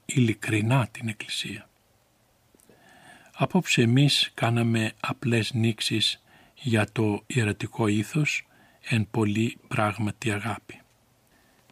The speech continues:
Ευχαρίστως θα μπορούσαμε σε μια άλλη εκπομπή να συζητήσουμε τυχόν ενστάσεις και διαφορετικές απόψεις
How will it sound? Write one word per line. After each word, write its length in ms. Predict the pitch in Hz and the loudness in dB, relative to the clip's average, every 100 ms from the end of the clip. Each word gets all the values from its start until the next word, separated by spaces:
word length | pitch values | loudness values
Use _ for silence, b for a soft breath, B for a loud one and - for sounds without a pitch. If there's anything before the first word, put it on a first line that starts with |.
| b b _ | b b _
Ευχαρίστως 960 | - 131 - 123 151 - 147 139 - - B B B _ _ _ _ _ _ - - | 0 0 2 4 4 4 2 2 0 -8 B B B _ _ _ _ _ _ -20 -14
θα 580 | - 120 110 104 104 - _ - | -6 0 2 2 -2 -8 _ -10
μπορούσαμε 600 | - 117 127 - 117 113 | -2 0 0 -2 -2 0
σε 220 | 110 - 104 | 0 0 0
μια 400 | 107 104 101 - _ | 0 0 -2 -6 _
άλλη 520 | - 135 113 104 101 | 0 0 0 -2 -4
εκπομπή 680 | - 131 - 107 101 110 113 - b b b - | -6 -8 -4 -2 -2 -2 -2 -6 b b b -2
να 120 | 110 | 0
συζητήσουμε 840 | - 101 117 - 110 - 110 104 - | 0 -2 -4 -2 -2 0 0 -2 -2
τυχόν 540 | 104 - 110 107 101 - | -6 -4 -2 0 -2 -6
ενστάσεις 920 | - 107 - 117 107 - 117 - - b b b | -4 0 0 0 -2 -2 -4 -4 -6 b b b
και 300 | - 113 - - | -2 0 0 -2
διαφορετικές 840 | 120 - 120 110 - - 110 101 - | -4 -2 -6 -6 -8 -2 0 0 -2
απόψεις 760 | - - 113 - - 107 - | -8 -4 -4 -2 -2 -2 -4